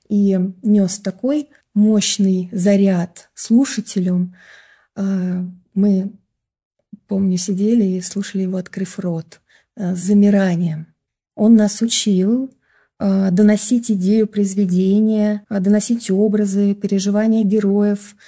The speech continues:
до слушателя. Мы много работали с классикой. И, э, конечно, в этот период, э, формировался и мой собственный авторский стиль. Я стала,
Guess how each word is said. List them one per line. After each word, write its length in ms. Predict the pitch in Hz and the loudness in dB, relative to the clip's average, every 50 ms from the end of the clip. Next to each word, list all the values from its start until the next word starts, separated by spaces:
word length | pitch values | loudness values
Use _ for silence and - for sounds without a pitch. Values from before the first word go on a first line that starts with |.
| - - - _ _ - | -20 -20 -20 _ _ -4
до 120 | 208 208 202 | -4 -4 -2
слушателя. 840 | - - 214 214 - - 208 - - - 208 202 202 196 196 202 202 - - - _ _ _ - | -2 -2 -2 -2 -4 -6 -10 -8 -4 -4 -2 -2 0 -2 -4 -6 -8 -12 -20 -20 _ _ _ 2
Мы 180 | 220 226 226 | 4 6 6
много 500 | 226 226 226 233 240 247 233 202 202 202 | 8 8 8 8 8 8 6 4 4 4
работали 680 | 196 196 190 196 214 220 208 - 208 196 190 185 185 180 180 | 4 2 2 2 2 0 0 0 -2 0 0 0 -2 -2 -4
с 400 | - - - 220 214 214 208 208 | -6 -6 -4 -2 -2 -2 -4 -4
классикой. 1000 | - 208 196 185 185 190 185 - - - 220 - - 226 214 214 214 214 214 _ _ _ _ _ _ _ _ _ _ _ _ | -2 0 0 0 0 -2 -4 -6 -8 -8 -10 -8 -6 -4 -2 -2 -4 -6 -8 _ _ _ _ _ _ _ _ _ _ _ _
И, 380 | 233 233 269 269 269 254 240 233 | 0 2 4 4 4 2 2 0
э, 300 | 220 208 202 202 208 208 208 | 0 0 -2 -4 -4 -8 -6
конечно, 440 | _ 208 202 208 214 208 - - 202 | _ 0 0 0 0 0 -2 -4 -2
в 40 | 196 | -2
этот 240 | 202 196 196 190 - _ | -2 -2 -4 -8 -14 _
период, 680 | _ 196 190 202 226 262 277 269 262 254 247 - - _ _ _ _ _ _ _ _ _ _ _ _ _ _ _ _ | _ -2 0 2 2 2 2 0 0 -2 -4 -8 -16 _ _ _ _ _ _ _ _ _ _ _ _ _ _ _ _
э, 180 | 226 196 196 | -4 -2 -2
формировался 960 | 185 - 214 208 208 208 202 202 196 196 214 233 262 262 - - - 226 208 202 | 0 0 2 4 4 4 4 2 2 0 0 -2 -2 -4 -6 -4 -2 -2 -2 -2
и 280 | - - 208 214 226 | -2 -2 0 0 2
мой 280 | 214 208 214 214 208 202 | 2 2 2 0 0 -2
собственный 920 | 208 - 214 208 202 - - - - 190 190 185 185 185 180 180 196 190 - | -4 -4 -4 -4 -6 -6 -14 -8 -4 -2 -2 0 0 -2 -2 -4 -4 -6 -6
авторский 640 | - 196 180 185 - - 190 - - - - 180 | -6 -6 -8 -6 -8 -10 -10 -10 -12 -12 -12 -12
стиль. 480 | 175 - - - 233 247 277 302 311 - - _ _ _ _ _ _ _ _ _ _ | -12 -12 -8 -4 -2 -2 0 -2 -4 -6 -10 _ _ _ _ _ _ _ _ _ _
Я 200 | 240 214 220 208 | 0 0 0 0
стала, 640 | - - - 214 208 214 208 202 202 208 208 - | -2 -4 -2 0 0 2 2 0 0 -2 -4 -6